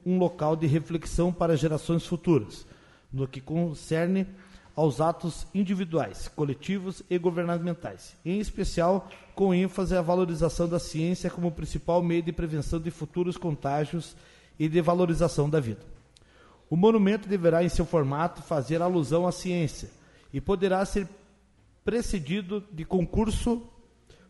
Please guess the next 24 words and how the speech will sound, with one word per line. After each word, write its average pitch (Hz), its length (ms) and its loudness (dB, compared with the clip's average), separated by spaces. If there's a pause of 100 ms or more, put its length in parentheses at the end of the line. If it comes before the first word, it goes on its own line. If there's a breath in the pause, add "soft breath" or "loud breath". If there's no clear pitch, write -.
com 180 200 4
regramento 175 800 2
próprio 175 440 2
para 175 220 2
o 165 60 2
recebimento 165 580 0
dos 160 200 -6
projetos 156 680 -2 (400 loud breath)
que 202 120 -8
serão 190 280 2
submetidos 170 760 0
à 170 80 4
escolha 165 380 -2
da 165 120 2
população 165 600 0
através 143 480 -2
de 143 60 -4
votação. 147 520 -2 (840 soft breath)
No 131 120 -2
monumento 143 600 -2
deverá 160 360 0
conter 151 400 -2
a 143 60 -2
menção 160 600 0